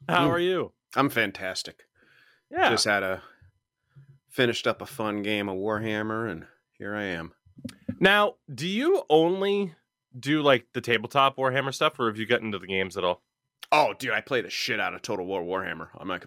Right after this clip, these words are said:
Speaker 2: on
Speaker 1: Okay,
Speaker 2: my
Speaker 1: I
Speaker 2: P C.
Speaker 1: figured.
Speaker 2: Yeah, I have, let me check. I got Steam open. On Total War Warhammer two, I have two thousand three hundred seventy hours.
Speaker 1: <laughs>
Speaker 2: And on Total War Warhammer three, which came out, uh, I almost have four, four hundred hours now.
Speaker 1: Beautiful.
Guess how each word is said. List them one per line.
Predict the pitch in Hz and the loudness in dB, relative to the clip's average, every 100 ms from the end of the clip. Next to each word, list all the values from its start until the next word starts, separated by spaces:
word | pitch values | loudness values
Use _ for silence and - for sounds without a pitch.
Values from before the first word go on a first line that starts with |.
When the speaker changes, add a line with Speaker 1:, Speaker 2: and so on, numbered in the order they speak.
| - | -6
Speaker 2:
on | 92 | 0
Speaker 1:
Okay, | 82 | 2
Speaker 2:
my | |
Speaker 1:
I | |
Speaker 2:
P | 90 | 0
C. | 92 | -4
Speaker 1:
figured. | 98 90 - _ _ _ - | -6 -6 -10 _ _ _ -4
Speaker 2:
Yeah, | 101 95 - - | 0 0 -2 -2
I | 104 | 0
have, | 110 110 107 107 - _ _ _ _ - | 2 2 2 -2 -18 _ _ _ _ -14
let | |
me | 110 | -12
check. | - 120 - | -4 -4 -4
I | 101 | -6
got | 104 | -6
Steam | - 117 107 | -6 -6 -6
open. | 95 95 92 _ _ _ - | -6 -8 -12 _ _ _ -2
On | 113 | -2
Total | 110 156 | 2 4
War | 160 151 | 6 6
Warhammer | 135 147 143 120 | 4 2 2 0
two, | - 151 | -2 0
I | 107 | 4
have | 104 98 | 4 2
two | - 156 | 0 0
thousand | - 131 127 98 92 | 6 6 6 0 -8
three | 117 127 | -4 -2
hundred | 127 110 - | 0 -2 -2
seventy | - 120 131 110 | 2 2 2 0
hours. | 76 78 120 - - - | 0 -2 -4 -6 -12 -14
Speaker 1:
<laughs> | - - 906 906 831 | -10 -4 -2 -2 0
Speaker 2:
And | 117 110 | 0 2
on | 110 107 | 2 0
Total | 104 131 | 2 4
War | 127 120 | 4 4
Warhammer | 120 127 107 | 4 2 -2
three, | - 147 120 | -2 0 0
which | 104 - | 0 -6
came | 113 98 | -6 -4
out, | 90 98 - | -2 -4 -4
uh, | 101 95 92 - - | 0 2 2 -2 -2
I | |
almost | 101 101 | 0 0
have | 98 92 | -2 -2
four, | 104 90 - - | -2 -2 -2 -4
four | - 117 | 0 2
hundred | 107 87 | 2 -4
hours | 71 67 - | -4 -4 -6
now. | 60 55 - _ _ _ _ - | -10 -10 -12 _ _ _ _ -2
Speaker 1:
Beautiful. | 92 85 - | 2 2 0